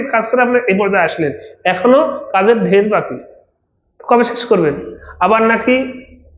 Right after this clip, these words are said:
সামনে মিটিং আছে, কবে মিটিং করবেন, কবে রিপোর্ট দিবেন, কবে গেজেট হবে, কবে বাস্তবায়ন হবে? সাধারণ মানুষ, আমাদের দেশের মানুষকে, মানে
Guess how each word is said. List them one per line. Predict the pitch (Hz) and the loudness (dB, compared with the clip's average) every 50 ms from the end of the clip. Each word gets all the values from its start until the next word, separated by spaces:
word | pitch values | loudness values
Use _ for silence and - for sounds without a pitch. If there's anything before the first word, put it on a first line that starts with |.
| _ _ - | _ _ -4
সামনে | - 202 208 214 202 | 0 2 4 4 4
মিটিং | 190 180 185 190 175 | 4 2 2 0 0
আছে, | 151 135 - - 151 143 - - - - - _ _ _ _ _ _ _ _ _ _ _ | 0 -2 -4 -6 -12 -12 -12 -18 -20 -20 -20 _ _ _ _ _ _ _ _ _ _ _
কবে | - 233 233 | 2 4 4
মিটিং | 233 233 220 233 226 | 4 4 4 2 2
করবেন, | 226 233 190 170 160 151 143 - - - - - - - - - _ _ _ _ - | 2 2 0 2 -2 -2 -4 -6 -12 -16 -20 -20 -20 -20 -20 -20 _ _ _ _ -2
কবে | - 240 240 254 247 240 220 - | 0 4 6 6 4 4 2 0
রিপোর্ট | 220 214 247 247 214 | 2 2 2 2 2
দিবেন, | 196 214 190 170 151 147 - - - - - - - | 2 0 0 0 -4 -6 -8 -14 -16 -20 -20 -4 0
কবে | 226 226 247 247 | 2 2 2 4
গেজেট | 214 247 247 254 240 233 | 2 4 4 4 2 4
হবে, | 226 208 185 170 151 143 - - - - - | 2 2 2 0 -4 -4 -6 -10 -16 -12 -2
কবে | - 240 262 269 | 2 4 4 4
বাস্তবায়ন | 262 240 - - 254 247 233 208 | 4 2 2 0 2 2 2 2
হবে? | 208 202 175 160 147 131 117 - - - - - - - _ _ _ - _ _ _ _ _ _ _ _ _ _ _ _ _ _ _ _ _ _ _ _ _ _ | 2 0 0 -2 -4 -6 -8 -10 -16 -20 -20 -20 -20 -20 _ _ _ -20 _ _ _ _ _ _ _ _ _ _ _ _ _ _ _ _ _ _ _ _ _ _
সাধারণ | - - 170 185 208 233 240 226 | -4 -2 0 2 4 4 6 6
মানুষ, | 220 233 254 254 226 165 - - - - - - - - - - | 6 6 6 4 4 2 -2 -6 -8 -10 -12 -14 -14 -16 -8 -6
আমাদের | 170 190 214 220 214 208 | -2 0 0 0 2 2
দেশের | 226 214 226 233 226 | 0 2 2 0 0
মানুষকে, | 214 214 214 214 196 - - 262 262 254 - - - - - - - _ | 2 2 0 0 -2 0 0 2 2 2 0 -4 -8 -12 -14 -18 -20 _
মানে | _ 202 202 208 | _ -4 -4 -4